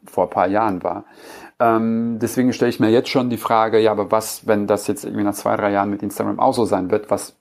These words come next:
wahrscheinlich so sein wird. Ähm, deswegen, äh,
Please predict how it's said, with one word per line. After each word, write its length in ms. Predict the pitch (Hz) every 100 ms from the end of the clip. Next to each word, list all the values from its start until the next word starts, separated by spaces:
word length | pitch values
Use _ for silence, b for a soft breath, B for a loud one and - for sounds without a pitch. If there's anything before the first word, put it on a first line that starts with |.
| _ _ _ -
wahrscheinlich 580 | 107 98 - 113 110 -
so 140 | -
sein 260 | 92 87 87
wird. 240 | 92 - B B B B B -
Ähm, 680 | 120 113 113 117 120 113 - _ _ _ _ _ _ _ - -
deswegen, 760 | 120 - 135 131 131 131 127
äh, 520 | - 120 113 113 117